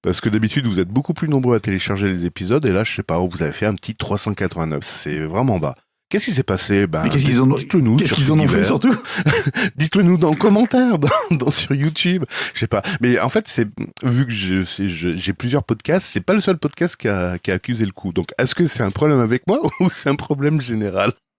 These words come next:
Speaker 1: <laughs> Voilà. Bon, bref, voilà. Pe-, pe-,
Speaker 2: Bon.
Speaker 1: petite formule pour le
Speaker 2: Dites-le nous.
Speaker 1: podcast, mais bon. En tout cas, merci pour
Speaker 2: Ouais,
Speaker 1: votre
Speaker 2: ouais.
Speaker 1: fidélité. J'ai pas de
Speaker 2: Ça peut pas être,
Speaker 1: message.
Speaker 2: ça peut pas être la fête du s-, d'accord, ok, très bien, ok.
Speaker 1: Ça peut pas être la quoi, pardon ?
Speaker 2: La fête du slip tous les jours.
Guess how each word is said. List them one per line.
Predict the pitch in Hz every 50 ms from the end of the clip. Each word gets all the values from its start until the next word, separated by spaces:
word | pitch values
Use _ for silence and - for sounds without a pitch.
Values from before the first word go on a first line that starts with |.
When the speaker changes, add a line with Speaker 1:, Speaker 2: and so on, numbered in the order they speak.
| - - _ _ _ _ _ _ -
Speaker 1:
<laughs> | - 226 - - 605 523 -
Voilà. | - 139 123 - - - - - _ _ _ _ _ _ _ _ _ _ _ - - - - 165 - - - - - _ - - -
Bon, | 98 78 - - _ _ _ _ _
bref, | - 78 76 - - -
voilà. | - 78 - - - _ _ _ _ _ _
Pe-, | - 139
pe-, | 123 - 190 185
Speaker 2:
Bon. | 170 160
Speaker 1:
petite | 226 208 - 180 151
formule | - 143 131 139 139 143 131 - -
pour | 123 117
le | 113
Speaker 2:
Dites-le | 107 110 98
nous. | 95
Speaker 1:
podcast, | 95 110 76 76 - - - - -
mais | 92 78 71
bon. | - - - _ _ - - -
En | 110 110
tout | - 101
cas, | - 143
merci | 156 147 110 - - 156
pour | - 139 95
Speaker 2:
Ouais, | 80
Speaker 1:
votre | 85 85 85 -
Speaker 2:
ouais. |
Speaker 1:
fidélité. | - - - 78 85 92 90 85 80 - - 65 69 - - _ _ - - - - - - - - - - - - - -
J'ai | 104 101 117
pas | 120 - 185
de | 190
Speaker 2:
Ça | 190
peut | 156
pas | 131 110
être, | -
Speaker 1:
message. | - - 82 87 107
Speaker 2:
ça | -
peut | 120 120
pas | 110 135
être | 123 135
la | 131
fête | 123 143 117 117
du | 123
s-, | 120 - - - _ _ _
d'accord, | - 104 - - 98 101
ok, | 98 - 95 98
très | - - -
bien, | 78 85 104 - 202 151 - _ 110
ok. | 113 - - -
Speaker 1:
Ça | 165
peut | 143 170
pas | 160 185 180
être | - -
la | 175 165
quoi, | - 196 214
pardon ? | - 196 185 196 233 277 - - 196 - - - - - - _ _ _ _ _ _ _ _ _ _ _ -
Speaker 2:
La | 147 131
fête | 131 156 147 131
du | 135 139
slip | - - 165 143
tous | - 147
les | 135 143
jours. | 151 175 165 - -